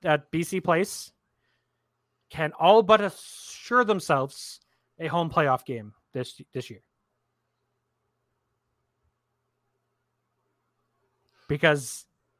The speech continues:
if they, if they go five and six, if they go five hundred football, sorry, if they go, yeah, if they go five hundred football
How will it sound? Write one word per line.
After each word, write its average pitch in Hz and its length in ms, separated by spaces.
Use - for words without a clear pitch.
if 151 160
they, 190 540
if 147 160
they 165 100
go 196 240
five 180 300
and 214 100
six, - 640
if 151 140
they 196 180
go 196 160
five 220 360
hundred 220 300
football, 175 640
sorry, 190 180
if 165 60
they 202 80
go, 220 200
yeah, 185 140
if 135 80
they 190 80
go 226 120
five 220 200
hundred 226 220
football 165 580